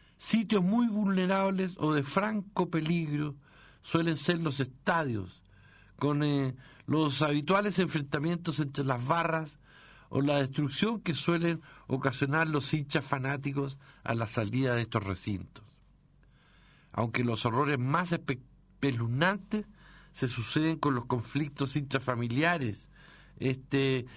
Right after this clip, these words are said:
eh, con los profesores que trabajan verdaderamente acosados por las acusaciones de sus alumnos, y hasta con las golpizas que les propinan algunos padres y apoderados.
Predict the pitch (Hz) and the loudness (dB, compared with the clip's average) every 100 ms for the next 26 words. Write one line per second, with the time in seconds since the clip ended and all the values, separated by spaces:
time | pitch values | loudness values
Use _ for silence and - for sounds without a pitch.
0 | - - - 131 135 127 151 151 156 143 | -20 -18 -4 -2 0 0 0 2 0 0
1 | 151 139 143 202 214 - 175 165 175 175 | 0 0 2 2 2 -2 0 2 2 2
2 | 170 165 143 147 165 175 165 180 180 170 | 0 0 0 0 2 0 0 -2 -2 -2
3 | 139 - 165 170 175 160 143 127 120 - | -2 -2 2 2 2 0 0 -2 -6 -16
4 | - 127 135 131 120 156 160 160 139 139 | -6 -4 -4 -4 -2 0 0 0 -2 -4
5 | 123 131 165 123 95 85 - - - - | -2 0 0 -2 -6 -10 -16 -20 -20 -20
6 | - - - 143 143 151 127 139 127 120 | -20 -16 -4 -2 0 -2 0 0 0 0
7 | 120 113 - 220 202 233 208 - - - | -2 -2 2 2 2 0 -2 -8 -20 -20
8 | - - - 127 120 123 120 107 170 170 | -20 -16 -4 -2 -2 -2 -4 0 0 2
9 | 180 190 190 - - - - 117 113 135 | 0 -4 -8 -18 -20 -16 -4 -2 0 -2
10 | 123 - 123 123 120 120 101 104 98 92 | -2 -2 -2 0 -2 -2 -2 0 -2 -4
11 | 87 82 - | -8 -12 -18